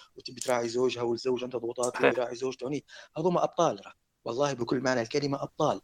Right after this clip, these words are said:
Speaker 1: الناس المتزوجين وحياتهم مستقرة، وخاصة في هذا الوقت، يعني بعد هذه الظروف وهذه المشاكل،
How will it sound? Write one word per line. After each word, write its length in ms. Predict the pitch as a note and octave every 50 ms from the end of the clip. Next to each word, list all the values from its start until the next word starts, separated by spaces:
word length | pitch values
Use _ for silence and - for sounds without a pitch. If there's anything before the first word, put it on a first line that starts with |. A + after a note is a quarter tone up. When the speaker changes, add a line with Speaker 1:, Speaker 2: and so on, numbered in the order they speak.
| _ -
Speaker 1:
الناس 260 | A2 A2+ B2 A#2 - A2
المتزوجين 560 | A2 A2+ G#2+ A#2+ A#2+ A#2 A#2 A#2 D3+ D3+ C3+
وحياتهم 340 | A#2 - C3 C3+ - B2 A#2+
مستقرة، 420 | B2 - C3 - - A#2 - G#2
وخاصة 320 | G#2+ - D#3+ D#3 - -
في 100 | C#3 -
هذا 120 | D3+ - C#3+
الوقت، 280 | C#3+ - - - -
يعني 160 | G#2+ G2+ G#2 G#2+
بعد 200 | A#2+ A#2 - A#2+
هذه 140 | A#2 A#2+
الظروف 420 | A2+ A#2 A#2 A#2 C3 B2+ A2+ - -
وهذه 200 | G#2+ G#2+ A2 G#2+
المشاكل، 400 | A2+ A2+ - - - - B2+